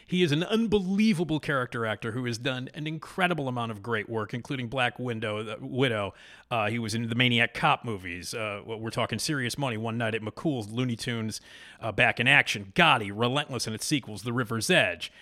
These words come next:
Uh, he was in The Accused and Heart Like a Wheel and Halloween Two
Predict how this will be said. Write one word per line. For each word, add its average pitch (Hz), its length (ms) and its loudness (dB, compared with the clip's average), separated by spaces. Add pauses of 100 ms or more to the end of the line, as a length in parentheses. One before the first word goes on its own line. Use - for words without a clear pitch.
(300)
Uh, 101 400 2
he 117 120 0
was 113 200 -2
in 110 140 0
The 117 120 4
Accused 117 500 2
and 110 80 -4
Heart 127 180 0
Like 123 140 -2
a 123 40 0
Wheel 131 400 2
and 233 320 4
Halloween 226 640 4
Two 180 580 2